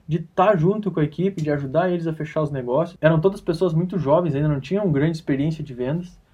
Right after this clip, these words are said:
Então, ao invés de eu tá ajudando eles na venda, pra depois a gente pensar juntos na ferramenta lá na frente,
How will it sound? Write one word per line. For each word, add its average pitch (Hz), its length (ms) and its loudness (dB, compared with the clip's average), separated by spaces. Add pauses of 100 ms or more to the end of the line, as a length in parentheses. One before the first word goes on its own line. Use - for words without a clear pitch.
(260)
Então, 156 300 2
ao 202 160 6
invés 185 280 4
de 156 80 2
eu 156 100 2
tá 151 280 4
ajudando 143 400 2
eles 127 360 -2
na 156 200 4
venda, 175 380 -2
pra 131 140 0
depois 226 440 0
a 180 40 0
gente 165 220 0
pensar 160 400 2
juntos 180 560 -4
na 135 120 -6
ferramenta 143 560 -2
lá 135 100 0
na 170 100 -2
frente, 233 380 -8